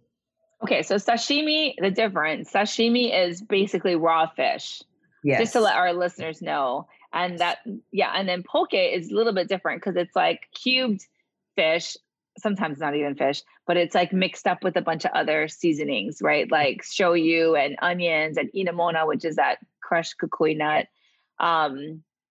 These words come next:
Speaker 1: so they do both. They do the sashimi and they do poke bowls.
Speaker 2: And not only is it fresh fish, it's sliced fish to order, which, which is
Speaker 1: Oh.
Speaker 2: fresh on fresh.
Speaker 1: You mean, like, they bring the fish out and they cut the fish while,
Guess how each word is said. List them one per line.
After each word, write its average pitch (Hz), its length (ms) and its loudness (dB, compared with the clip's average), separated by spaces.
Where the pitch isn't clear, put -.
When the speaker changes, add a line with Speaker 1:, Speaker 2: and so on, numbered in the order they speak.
Speaker 1:
so 254 120 2
they 262 180 4
do 247 180 0
both. 180 340 -2
They 190 120 0
do 190 360 -2
the 190 80 -8
sashimi 196 720 -4
and 170 240 -4
they 170 100 0
do 160 500 -2
poke 160 240 -2
bowls. - 380 -8
Speaker 2:
And 165 540 0
not 175 140 0
only 208 180 2
is 175 80 2
it - 100 -6
fresh 185 320 -2
fish, 208 380 -2
it's 143 260 -6
sliced 185 520 -2
fish 131 280 -6
to - 120 -6
order, 123 260 -2
which, 143 260 -2
which 156 280 -2
is 131 260 0
Speaker 1:
Oh. 254 800 0
Speaker 2:
fresh 160 280 -2
on 139 180 -2
fresh. 131 720 -6
Speaker 1:
You 247 140 6
mean, 302 140 6
like, 269 160 2
they 240 100 2
bring 240 240 0
the 254 80 2
fish 226 260 0
out 180 140 2
and 185 80 0
they 180 80 2
cut - 260 -2
the 202 80 -2
fish 190 320 -2
while, 175 380 2